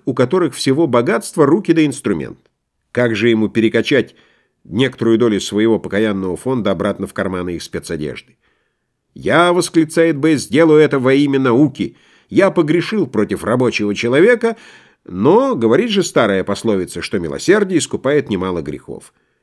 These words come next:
И он строит библиотечные здания на восемьдесят миллионов долларов. И единственные, кому от этого польза, — маляры да каменщики, работающие у него на постройке. "А где же книги?" — спрашивают любители чтения.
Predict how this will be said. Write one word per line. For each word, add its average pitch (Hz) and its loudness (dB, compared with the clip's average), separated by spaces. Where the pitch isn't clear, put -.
И - -4
он 240 0
строит 226 -2
библиотечные 208 -2
здания 156 -2
на 107 -2
восемьдесят 139 -2
миллионов 135 0
долларов. 135 0
И 110 0
единственные, 165 0
кому 151 2
от 151 0
этого 147 2
польза, — 139 -2
маляры 151 4
да 160 4
каменщики, 151 0
работающие 113 -2
у 95 -2
него 90 -4
на 98 -4
постройке. - -12
"А 80 -16
где 80 -6
же 139 -2
книги?" — 233 0
спрашивают 92 -6
любители 82 -8
чтения. 64 -12